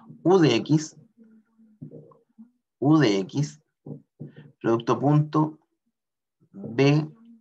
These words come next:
sub I, menos, hay siempre un menos,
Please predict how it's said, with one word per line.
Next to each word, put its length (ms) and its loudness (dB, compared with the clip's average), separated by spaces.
sub 340 -4
I, 340 0
menos, 580 0
hay 140 -4
siempre 380 -2
un 100 2
menos, 420 0